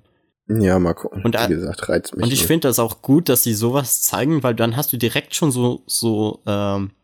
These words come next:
Speaker 2: stellst du dir halt auch schon direkt schon Fragen, so,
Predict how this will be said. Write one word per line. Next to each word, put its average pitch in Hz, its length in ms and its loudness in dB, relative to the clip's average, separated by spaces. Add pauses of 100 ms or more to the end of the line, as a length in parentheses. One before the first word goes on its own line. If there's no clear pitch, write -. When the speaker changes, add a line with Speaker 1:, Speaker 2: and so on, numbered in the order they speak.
(640)
Speaker 2:
stellst - 300 2
du 139 60 -6
dir 135 80 4
halt 131 260 -2
auch 131 80 0
schon 131 160 0
direkt - 260 -4
schon 117 180 0
Fragen, 120 440 -2
so, 98 160 -4